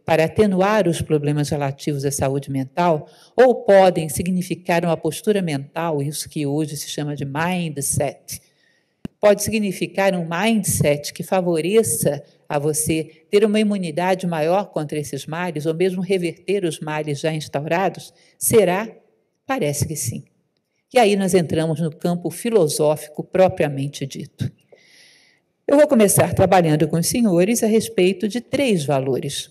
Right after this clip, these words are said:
porque me baseio no critério platônico. Não vou entrar em detalhes em relação a isso, que foge muito ao tema,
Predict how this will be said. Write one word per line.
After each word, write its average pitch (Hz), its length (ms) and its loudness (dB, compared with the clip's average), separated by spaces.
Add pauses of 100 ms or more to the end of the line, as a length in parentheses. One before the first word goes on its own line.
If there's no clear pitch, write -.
porque 220 320 0
me 202 120 -2
baseio 180 500 2
no 180 100 -2
critério 175 480 -2
platônico. 160 960 -2 (200)
Não 151 100 -6
vou 156 120 6
entrar 143 300 2
em 143 100 -2
detalhes 143 540 0
em 143 60 -2
relação 143 400 -2
a 175 80 -4
isso, 202 220 -6
que 156 100 -8
foge 143 340 -2
muito 143 240 -4
ao 220 80 0
tema, 214 420 -2